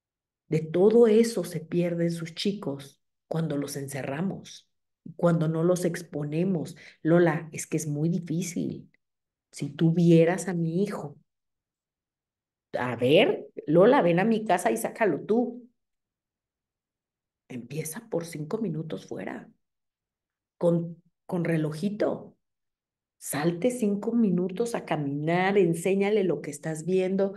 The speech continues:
y después regresen. Y después vayan incrementando los tiempos.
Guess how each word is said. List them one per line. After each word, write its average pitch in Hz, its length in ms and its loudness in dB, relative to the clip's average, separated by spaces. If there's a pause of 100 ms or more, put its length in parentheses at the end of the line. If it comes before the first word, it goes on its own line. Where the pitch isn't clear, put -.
(280)
y 170 80 -8
después 156 420 -8
regresen. 196 800 -2 (300)
Y 190 80 4
después 170 400 4
vayan 196 320 2
incrementando 175 880 0
los 135 240 -4
tiempos. - 600 -8